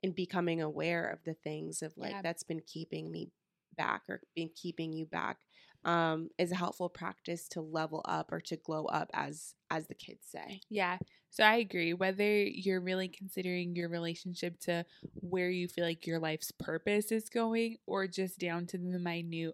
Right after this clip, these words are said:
Speaker 2: of something your heart is really just put on you that you wanna do and put out into this world or accomplish, running a half marathon, a ten K, or putting out a YouTube video,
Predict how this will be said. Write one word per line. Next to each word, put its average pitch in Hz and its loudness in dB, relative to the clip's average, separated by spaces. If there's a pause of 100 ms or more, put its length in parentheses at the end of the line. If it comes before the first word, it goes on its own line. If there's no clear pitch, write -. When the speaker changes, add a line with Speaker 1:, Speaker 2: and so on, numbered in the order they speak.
Speaker 2:
of 170 4 (240)
something 277 -2
your 214 4
heart 185 4
is 190 0
really 180 4
just 175 -4
put 190 -2
on 180 0
you 220 0
that 190 -4
you 180 -2
wanna 175 0
do 240 2
and 185 0 (340)
put 220 4
out 202 4
into 226 2
this 220 2
world 214 4
or 180 4
accomplish, 196 0
running 185 2
a 175 2 (300)
half 190 8
marathon, 202 2
a 160 0
ten 202 -4
K, 196 0
or 175 2
putting 202 0
out 196 -2
a - -4
YouTube 190 0
video, 226 2